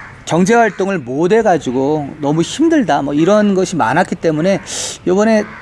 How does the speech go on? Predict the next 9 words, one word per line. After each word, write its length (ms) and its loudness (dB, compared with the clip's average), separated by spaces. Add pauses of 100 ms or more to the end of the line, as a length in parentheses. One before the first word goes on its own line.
록다운을 560 2
연장시키지 580 -2
못하고 720 2 (340)
정부 260 0
측에서 440 -2 (400)
록다운을 640 0
푼 380 0
게 120 4
아닌가, 480 -2